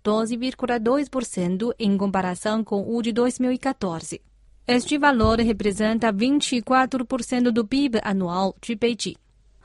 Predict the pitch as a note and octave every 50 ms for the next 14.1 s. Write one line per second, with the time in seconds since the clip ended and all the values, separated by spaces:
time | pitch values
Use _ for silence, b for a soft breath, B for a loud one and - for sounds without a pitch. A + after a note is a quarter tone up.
0 | b _ - B3+ C4 C4 C4+ B3 A3+ G#3+ A#3+ C4 C#4 D4 D4 - C4+ C4 B3 B3
1 | A#3+ - A3 G3+ G#3 G#3+ A3 G#3+ - - A3 F#3+ G#3+ G#3 - G#3 G3+ G3 F#3+ F3+
2 | E3 D#3+ G3 A3 A#3 A#3 G3+ - - G3 F#3 E3+ F3+ F3+ E3+ - A3 G#3+ A3 A3+
3 | A3+ B3+ B3+ A#3+ - - A3 G#3 G3 G3 G3 G3 F#3+ - A3 G3 F#3 G#3 F#3+ F3+
4 | F3+ F3 E3 G3+ A3 A#3 A#3+ A3+ - - A3+ A3 - - - G#3 G#3 G3+ - -
5 | C4+ B3 - C4+ - - A#3 G3+ G3 G3 G3+ G#3+ A3 B B B B B B B
6 | B B _ G3+ G3+ A3 A#3 B3 B3 B3 C4 B3+ - B3+ - - - - G3+ G#3+
7 | A3+ B3 C4+ C4 - _ - A3 B3 C4+ C#4+ C#4+ B3+ C4 A#3+ - A3+ G#3 F3+ F#3+
8 | F3 E3+ E3 E3+ F#3 G#3 A#3 A3+ - - _ - G#3 F#3+ G3 - - - F3 E3+
9 | - G#3 A#3 B3+ C4+ B B B B B B B - A3+ A3 - B3 A#3 G#3+ A#3+
10 | B3 C#4 D4 D4+ D4 C#4 - - - - G#3 F#3+ F3+ - - A#3 A#3 A3+ A3+ A3+
11 | A#3 A#3 A#3 A3+ - B3+ B3+ C4 B3 - - G3+ F#3 - - G3 F#3+ F#3+ F#3 -
12 | - F#3 E3+ F#3 G3 G3+ G3+ G3+ G#3 G#3+ F#3 G#3+ G3+ G#3 G3+ G3 A#3 A#3 - A#3
13 | G#3 - A#3+ A#3 A#3+ B3+ C4+ C4 - C#4 C4+ - - G3+ G3 G3 G3+ G3+ - -
14 | A#3 A#3